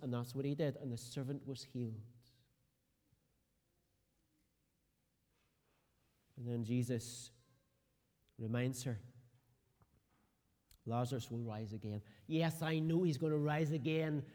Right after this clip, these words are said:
at the last day. She's this affirmation of his belief that there's gonna be a resurrection at the last. I know when Messiah comes, Lazarus will rise. Then Jesus makes that wonderful statement, "I am the resurrection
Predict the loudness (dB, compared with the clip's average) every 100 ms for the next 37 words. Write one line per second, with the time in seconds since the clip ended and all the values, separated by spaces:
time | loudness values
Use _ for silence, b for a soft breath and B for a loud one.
0 | B -4 -2 0 0 -2 -4 -2 2 2
1 | 0 0 -2 -2 -2 0 4 4 4 2
2 | 0 0 4 4 4 0 -4 -2 0 4
3 | 4 4 4 2 0 0 -4 0 0 2
4 | 0 -4 -10 -16 B B B B B _
5 | -12 -6 -4 -2 0 0 0 -2 -4 -8
6 | -8 -4 -4 -6 -10 -18 _ -14 -12 -8
7 | -6 -6 -8 -8 -4 -2 -4 -6 -10 -4
8 | -2 -2 -4 -4 -4 -4 -6 -8 -12 -18
9 | -18 -16 -18 -20 _ b b b b b
10 | b -8 0 2 2 2 0 0 -4 -4
11 | -4 -2 -2 -2 -6 -10 -12 -14 -20 -20
12 | _ b b b _ _ _ -12 -8 -6
13 | -6 -6 -10 -14 -18 -20 _ _ _ _
14 | _ _ _ _ _ _ -6 -4 -4 -6
15 | -8 -8 -8 -8 -8 -8 -8 -10 -10 -10
16 | -10